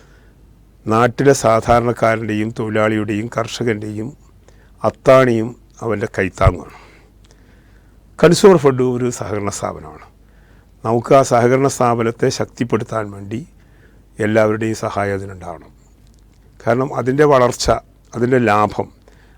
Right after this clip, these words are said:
ആ ലാഭം ജനങ്ങൾക്ക് വീതിച്ചു കൊടുക്കുന്നതാണ്, അതിൻ്റെ അംഗസംഘങ്ങൾക്ക് മാത്രമല്ല. അതിന് ലാഭം വരുമ്പോൾ വീണ്ടും വില കുറഞ്ഞ ആളുകളെ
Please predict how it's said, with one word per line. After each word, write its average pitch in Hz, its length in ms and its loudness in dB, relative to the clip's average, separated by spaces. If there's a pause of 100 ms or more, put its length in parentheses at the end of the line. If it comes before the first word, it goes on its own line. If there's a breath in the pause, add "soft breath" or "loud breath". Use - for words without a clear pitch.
(100)
ആ 117 120 0 (140)
ലാഭം 117 300 2 (140)
ജനങ്ങൾക്ക് 135 560 2
വീതിച്ചു 123 380 0
കൊടുക്കുന്നതാണ്, 92 480 -12 (1700 soft breath)
അതിൻ്റെ 113 200 0
അംഗസംഘങ്ങൾക്ക് 117 580 0
മാത്രമല്ല. 98 360 -16 (640 soft breath)
അതിന് 139 300 4
ലാഭം 147 380 6
വരുമ്പോൾ 139 340 4 (280)
വീണ്ടും 147 340 2
വില 131 200 4
കുറഞ്ഞ 131 260 2 (100)
ആളുകളെ 113 320 0